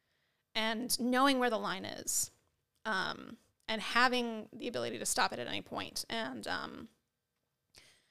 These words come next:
so that takes, that requires a lot of, a lot of honesty and vulnerability for, on both sides.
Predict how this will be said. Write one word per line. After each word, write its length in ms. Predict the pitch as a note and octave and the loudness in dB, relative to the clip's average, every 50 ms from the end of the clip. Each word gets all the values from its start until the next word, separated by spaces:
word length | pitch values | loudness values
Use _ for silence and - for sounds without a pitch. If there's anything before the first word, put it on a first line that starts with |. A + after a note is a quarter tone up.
| _ _ _ _ _ _ | _ _ _ _ _ _
so 160 | - - C4+ | 2 4 4
that 200 | C4 A#3 B3+ - | 6 6 4 4
takes, 300 | - C#4 C4+ B3+ - - | 6 4 6 4 4 0
that 240 | - - B3+ C4 - - - _ _ - | 4 6 6 6 4 0 -20 _ _ -8
requires 880 | C4+ B3 - B3+ A#3+ B3 B3 B3 B3 A#3+ A3 - - - - - - - - | -8 -6 0 4 4 6 8 8 6 6 6 4 4 4 2 2 -2 -2 0
a 100 | C4 B3 | 2 4
lot 200 | A#3+ A#3 A#3 B3 | 6 6 6 6
of, 400 | B3 B3 A#3 - - - - - - _ _ _ _ _ _ _ _ _ _ _ _ _ _ _ _ _ _ _ _ _ _ _ _ _ _ _ _ _ _ - B3 | 4 4 2 -2 -8 -12 -14 -16 -20 _ _ _ _ _ _ _ _ _ _ _ _ _ _ _ _ _ _ _ _ _ _ _ _ _ _ _ _ _ _ 0 2
a 80 | B3 | 2
lot 300 | A#3+ A#3 A#3+ A#3 A#3 - - | 6 6 6 6 6 6 4
of 400 | A#3+ A#3 A#3 A#3 A3+ A3+ G#3+ - - - | 2 4 4 4 2 2 -2 -10 -6 -2
honesty 500 | G#3+ A3 B3 C4 - - - D#4+ E4+ G4 G#4 G#4 - - - _ _ _ _ _ _ _ _ _ - A#3+ | 0 0 2 2 2 4 6 6 6 6 4 0 -6 -16 -20 _ _ _ _ _ _ _ _ _ -4 -2
and 680 | A#3 A#3 A3+ A3+ A3+ A#3 A#3 A#3 A3 - - - - - _ _ - A3 | 0 0 2 0 0 -2 -2 -2 0 2 2 2 0 -2 _ _ -18 -4
vulnerability 720 | G#3+ B3 B3+ B3+ B3 A#3 G#3 B3+ E4 D#4+ - A#3 - A3+ - _ _ _ _ _ _ _ _ _ _ | -2 0 2 2 2 4 4 4 4 4 2 0 -4 -8 -14 _ _ _ _ _ _ _ _ _ _
for, 160 | - C#4 B3 - C4 | 0 0 4 6 4
on 120 | C4 B3+ | 4 8
both 220 | B3 C#4+ A4 - | 8 6 6 6
sides. 420 | - A3 A3 - - - - - | 4 0 0 -2 -4 -8 -8 -8